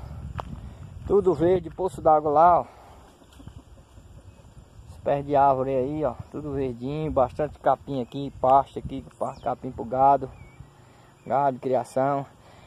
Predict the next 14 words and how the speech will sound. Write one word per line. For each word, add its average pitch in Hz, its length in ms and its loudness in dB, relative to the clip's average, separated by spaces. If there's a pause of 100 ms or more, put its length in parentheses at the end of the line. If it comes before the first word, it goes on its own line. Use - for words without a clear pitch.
Aquela 233 320 4
estrada 220 400 6
ali, 196 220 6
pessoal, 160 360 2
daqui 160 260 2
de 196 100 -8
cima 190 260 0
da 175 140 6
parede 165 340 4
aí 156 140 2
que 156 100 -16
vocês 143 320 -4
estão 127 220 -2
vendo. 170 280 2